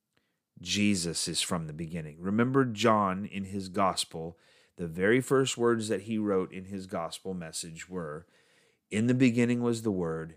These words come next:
and the Word was with God, and the Word was God." And so he, he's pointing back to the fathers, "I'm writing to you because you have come to know the one who is from the beginning." He says, "I have written to you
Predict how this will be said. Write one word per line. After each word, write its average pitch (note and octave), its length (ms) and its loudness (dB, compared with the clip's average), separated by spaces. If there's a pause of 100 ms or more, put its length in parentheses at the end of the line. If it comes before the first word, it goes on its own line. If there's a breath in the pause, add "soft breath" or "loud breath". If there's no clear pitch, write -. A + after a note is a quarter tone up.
(140)
and F2 160 -10
the D#2+ 80 -10
Word G2+ 300 4
was A2 180 4
with G2+ 240 4
God, F2 500 2
and E2 140 -12
the E2 80 -10
Word G#2 640 6
was F2 640 0 (400)
God." D2+ 480 0 (420 soft breath)
And F#2+ 240 2
so F#2+ 600 6
he, - 340 -4
he's F2 300 -4
pointing B2 320 0
back G2 280 4
to F2 100 -8
the E2 100 -8 (300)
fathers, G#2+ 600 4 (120)
"I'm F2 180 -4
writing A#2+ 460 6
to - 120 -6
you F#2 180 -2
because F2 460 -6
you G#2+ 440 2 (340)
have F2 300 -2
come D3+ 280 2
to A#2 140 -2
know E2 360 0 (340 soft breath)
the G2 80 2
one F#2 280 2
who F#2 160 0
is F#2 140 2
from F2+ 220 -8
the E2+ 60 -8
beginning." F2+ 440 -4 (500 soft breath)
He - 120 -4
says, G#2 260 2
"I F#2 140 4
have C#3 420 4
written F2 260 0
to F#2+ 140 -8
you F2 380 -6